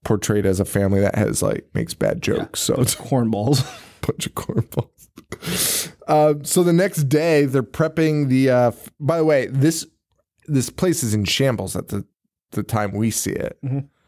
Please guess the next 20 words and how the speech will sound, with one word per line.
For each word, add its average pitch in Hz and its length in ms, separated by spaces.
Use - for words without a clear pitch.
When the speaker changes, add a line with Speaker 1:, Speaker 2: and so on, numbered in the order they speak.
Speaker 1:
And 123 140
then 127 80
the 131 100
next 139 300
day, 127 360
they're 113 240
prepping 107 500
for 107 100
the 95 100
festival, 95 640
and 98 320
<laughs> - 300
Gag 117 240
City's 110 340
opening 113 400
that 156 280
day. 151 360
<laughs> - 40
Uh, 139 1300
yeah. 120 280